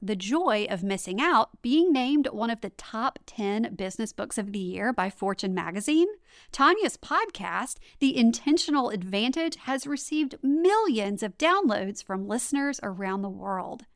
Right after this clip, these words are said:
She's also a featured expert on several networks, including N B C and Fox, and is a V I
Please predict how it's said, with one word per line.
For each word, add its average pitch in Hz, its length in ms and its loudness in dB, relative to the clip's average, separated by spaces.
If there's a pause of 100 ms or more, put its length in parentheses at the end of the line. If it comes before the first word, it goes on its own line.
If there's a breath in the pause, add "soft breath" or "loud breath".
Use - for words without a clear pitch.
(420 soft breath)
She's 277 220 4
also 320 460 4
a 208 100 -4
featured 269 380 0
expert 226 380 0
on 220 120 0
several 294 460 2
networks, 202 520 -2
including 226 480 -2
N 262 160 4
B 269 120 2
C 302 340 0
and - 160 -8
Fox, 349 460 -2
and 240 120 -2
is 233 140 0
a 240 80 0
V 311 220 4
I 381 180 2